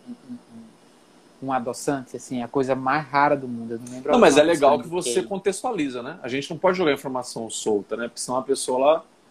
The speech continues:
Speaker 2: pega aquela informação e usa com uma ignorância, porque ela não conhece, né?
Speaker 1: É.
Speaker 2: Agora, pela maneira como, como você disse, se a pessoa não tem esses, podemos chamar assim, de desequilíbrios, né? Se,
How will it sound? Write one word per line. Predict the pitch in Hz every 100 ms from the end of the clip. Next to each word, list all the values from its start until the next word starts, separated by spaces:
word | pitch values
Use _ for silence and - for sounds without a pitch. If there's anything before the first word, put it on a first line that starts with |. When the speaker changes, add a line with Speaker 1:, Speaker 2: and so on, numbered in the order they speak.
| _ _ -
Speaker 2:
pega | 139 139
aquela | 147 143
informação | 143 160 160 - 185 226 214
e | 220 214
usa | 202 208 196 214
com | 208 208
uma | 214
ignorância, | 214 214 262 226 208 -
porque | -
ela | 120
não | 120 120 117
conhece, | 147 147 202 285 - 120
né? | 131 233 _ -
Speaker 1:
É. | 120 110 104
Speaker 2:
Agora, | 120 135 160 170 - _ _ -
pela | 165 190 170
maneira | 156 139 135 123
como, | 135 127 113 107 -
como | 127 110
você | 110 107 117
disse, | 104 131 196 -
se | 127
a |
pessoa | 131 117 127
não | 147 131
tem | 127 127 123
esses, | - 113 104 - - - _ _ -
podemos | 117 117 113
chamar | - 113 110
assim, | 104 113
de | 98 104
desequilíbrios, | 107 139 139 - 131 135 - - - _ _ _ _ _ -
né? | 123 160
Se, | - 135 127